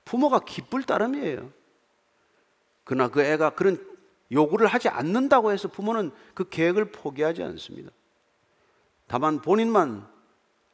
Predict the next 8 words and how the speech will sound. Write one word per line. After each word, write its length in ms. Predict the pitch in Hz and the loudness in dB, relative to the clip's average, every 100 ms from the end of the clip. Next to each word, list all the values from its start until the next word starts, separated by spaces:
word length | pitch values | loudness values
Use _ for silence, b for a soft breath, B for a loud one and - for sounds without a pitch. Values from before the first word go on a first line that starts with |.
| _ | _
자칫하면 440 | - 113 - 170 135 | -14 -10 -2 -2 -2
삼수사수하겠죠. 1300 | - 131 127 151 139 139 113 127 117 113 123 - 104 104 _ _ _ _ _ _ _ _ _ _ _ _ _ _ _ _ _ _ _ _ _ _ _ _ _ _ _ _ _ _ _ _ _ _ _ _ _ _ _ _ _ | -6 -6 -6 -10 -8 -8 -8 -8 -10 -10 -12 -14 -20 _ _ _ _ _ _ _ _ _ _ _ _ _ _ _ _ _ _ _ _ _ _ _ _ _ _ _ _ _ _ _ _ _ _ _ _ _ _ _ _ _ _
따라서 540 | 226 285 277 320 294 | 4 4 4 4 4
하나님께서는 1080 | 185 202 226 208 190 170 170 170 170 139 110 - 240 | 4 4 4 2 -2 -6 -4 -4 -4 -6 -8 -14 -4
우리를 540 | 147 208 285 330 285 | 0 2 2 2 0
바꾸시는 600 | - - - 294 330 320 | -6 -6 -6 -4 -2 0
게 120 | 320 381 | 0 -2
목적이에요. 680 | 262 - - - - - | -4 -10 -10 -12 -12 -14